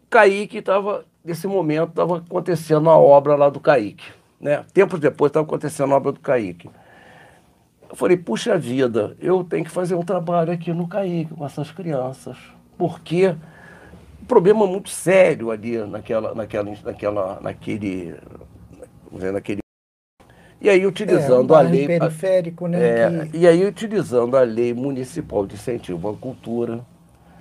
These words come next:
Speaker 1: eu fiz um projeto, né, e coloquei a Kaique, uma banda de percussão. Que nós
Speaker 2: Lembro muito desse projeto.
Speaker 1: Projeto,
Speaker 2: Banda de
Speaker 1: Projeto
Speaker 2: percussão.
Speaker 1: Vida, que era a orquestra de percussão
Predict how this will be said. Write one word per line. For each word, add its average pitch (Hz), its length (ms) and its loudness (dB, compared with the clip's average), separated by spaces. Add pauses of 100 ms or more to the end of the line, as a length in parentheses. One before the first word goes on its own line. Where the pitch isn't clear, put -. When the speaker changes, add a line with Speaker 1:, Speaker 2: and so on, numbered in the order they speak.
(320)
Speaker 1:
eu 139 100 -4
fiz 117 240 -4
um 120 100 -6
projeto, 120 640 2 (380)
né, 107 200 -6
e 127 120 -10 (180)
coloquei 175 480 2
a - 20 4 (720)
Kaique, 113 440 -10 (720)
uma 190 240 4
banda 165 680 4 (240)
de 156 120 -12
percussão. 165 600 -2 (840)
Que 147 60 -4
nós 143 80 0
Speaker 2:
Lembro 156 480 6
muito 143 320 -8
desse 120 260 -14
projeto. - 340 -20 (680)
Speaker 1:
Projeto, 120 640 0 (140)
Speaker 2:
Banda 117 100 -14
de 113 80 -20
Speaker 1:
Projeto 127 320 2
Speaker 2:
percussão. 110 260 -8
Speaker 1:
Vida, 131 300 -2
que 131 200 -6
era 131 160 2
a 139 40 0
orquestra 147 680 -4
de 120 80 -12
percussão 127 880 -4